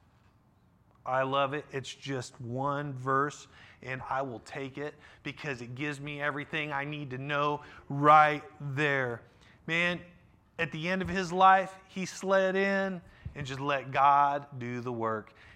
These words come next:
He was tired of being wrecked. He was tired of getting into, you know, making a mess of things. He was just leaning on a staff. He didn't even have the strength to hold himself up.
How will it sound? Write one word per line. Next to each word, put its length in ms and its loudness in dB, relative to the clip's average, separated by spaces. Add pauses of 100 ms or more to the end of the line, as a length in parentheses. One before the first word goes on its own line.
He 160 -4
was 180 -4
tired 380 6
of 80 -4
being 280 -4
wrecked. 360 2
He 80 -10
was 160 -10
tired 360 4
of 100 -6
getting 260 -6
into, 460 -2
you 160 -6
know, 100 0
making 480 -2
a 40 0
mess 260 0
of 100 -4
things. 360 -4 (360)
He 140 0
was 180 0
just 280 -6 (600)
leaning 420 -2
on 160 4
a 40 -6
staff. 420 -2
He 100 -4
didn't 180 0
even 180 -4
have 440 0
the 60 -10
strength 480 -6
to 60 -14
hold 300 -10
himself 560 -4
up. 500 0